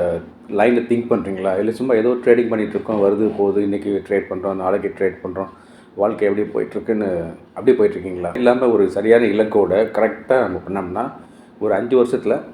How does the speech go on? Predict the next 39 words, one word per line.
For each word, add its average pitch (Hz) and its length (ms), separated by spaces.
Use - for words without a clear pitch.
அப்படி 104 320
வரலாம். 104 340
ஆனா 120 200
அதுக்கு 120 300
மார்க்கெட் 123 340
ஒத்துழைக்குமா 107 460
அப்படின்னு 107 340
பார்க்கும்போது 101 380
மார்க்கெட்டோட 135 560
ஃபியூச்சர் 135 480
ஒரு 98 140
அஞ்சு 98 180
வருஷத்துக்கு 104 300
எப்படி 107 160
இருக்குன்னு 101 180
தெரிஞ்சுக்கிட்டோம் 104 400
அப்படின்னா 98 340
உங்களுடைய 120 540
எதிர்காலம் 101 480
எப்படி 85 120
இருக்குன்னு 107 280
நீங்க 95 160
பிளான் 107 260
பண்ணிக்கலாம். 92 360
So - 100
அதுக்காக 123 240
தான் 123 140
இந்த 101 180
வீடியோ. 110 240
அதை 98 120
பார்க்கறதுக்கு 107 300
முன்னாடி 101 220
ரொம்ப 95 200
highly 101 240
சக்ஸஸ்ஃபுல்லா 104 480
போயிட்டு 92 220
இருக்க 92 140
சூப்பர் 117 280
ஃபென்ஸ் 101 200